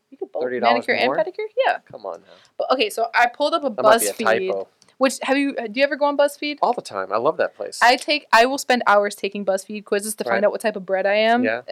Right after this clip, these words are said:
Speaker 1: I'm, I'm that person. Um, but they have a whole list of things to get a mom that says that they don't want anything. So I'm gonna just read off my favorites.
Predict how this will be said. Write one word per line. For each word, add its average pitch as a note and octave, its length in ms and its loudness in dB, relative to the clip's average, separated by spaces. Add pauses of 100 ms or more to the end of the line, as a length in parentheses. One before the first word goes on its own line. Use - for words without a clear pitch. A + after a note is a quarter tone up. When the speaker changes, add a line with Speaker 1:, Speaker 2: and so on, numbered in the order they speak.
Speaker 1:
I'm, A3 160 2 (100)
I'm A3 180 4
that G3 180 4
person. A#3+ 480 -2 (440)
Um, G#3+ 480 6 (100)
but A3+ 300 6 (140)
they G#3+ 160 -2
have A3 680 6
a G3 80 0
whole D4+ 360 4
list B3+ 400 4
of G#3 140 2
things A3 340 -4
to - 120 -10
get G3+ 380 2
a G3+ 80 -2
mom G#3 340 6
that G#3+ 160 0
says G3 200 -4
that F3+ 100 -12
they F3+ 100 -4
don't F#3 140 -4
want G3+ 220 2
anything. F3+ 420 -8
So - 200 0
I'm A3 140 4
gonna A3 180 -2
just G3 200 -10
read G3 180 -4
off F#3 180 0
my F3 120 -8
favorites. F#3+ 680 -2